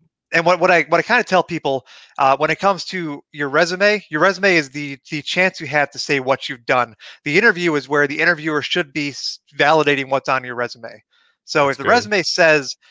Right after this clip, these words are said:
Speaker 1: you know, you have the baseline requirements for this role, the interview is gonna take the time to dig into your experience and validate those experiences that you put on your resume.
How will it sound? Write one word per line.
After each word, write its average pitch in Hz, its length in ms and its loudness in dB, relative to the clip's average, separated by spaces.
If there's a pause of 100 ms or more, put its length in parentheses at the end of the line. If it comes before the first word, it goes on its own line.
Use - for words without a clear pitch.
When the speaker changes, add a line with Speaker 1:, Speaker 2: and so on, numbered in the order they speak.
(220)
Speaker 1:
you 156 100 -8
know, 131 260 0
you 151 180 -6
have 143 320 0
the 143 80 -8
baseline 143 460 0
requirements 151 460 -2
for 143 100 -12
this - 200 -12
role, 127 280 -4 (280)
the 143 260 -4
interview 175 340 0
is 139 100 -4
gonna 143 220 -2
take - 280 -6
the - 80 -18
time 139 380 0
to 143 160 -10 (100)
dig 147 200 -2
into 151 200 -8
your 139 80 -4
experience 135 480 -4
and 123 120 -20
validate 131 400 2
those 127 320 -10
experiences 139 560 -6
that 127 100 -10
you 113 80 -20
put 135 160 -4
on 123 100 0
your 120 100 -8
resume. 117 420 -6